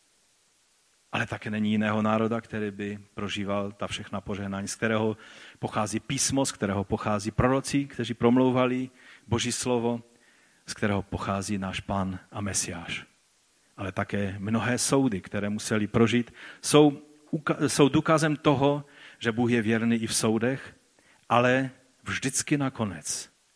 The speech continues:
jeho věrnost zůstává. A ty všechny národy, nad kterými Bůh vyškl soud,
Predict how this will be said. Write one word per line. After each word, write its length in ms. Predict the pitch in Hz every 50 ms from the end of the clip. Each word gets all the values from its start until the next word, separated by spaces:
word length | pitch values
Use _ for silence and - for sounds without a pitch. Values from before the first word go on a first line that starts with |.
| _ _ _ _ _ _ -
jeho 160 | 107 98 98
věrnost 580 | 98 107 107 104 107 107 104 101 - - - 113
zůstává. 840 | 90 101 110 101 - - 120 117 113 110 110 131 139 147 143 - _ _ - - - - - - - - -
A 60 | 120
ty 100 | - 123
všechny 380 | - - 170 170 - 190 180 156
národy, 580 | 151 156 170 170 170 170 156 170 170 170 156 143
nad 160 | 131 143 143
kterými 360 | - - 160 156 156 156 160 143
Bůh 240 | 135 165 156 139
vyškl 320 | 156 156 - - 160 147 135
soud, 460 | - - 151 156 170 170 - -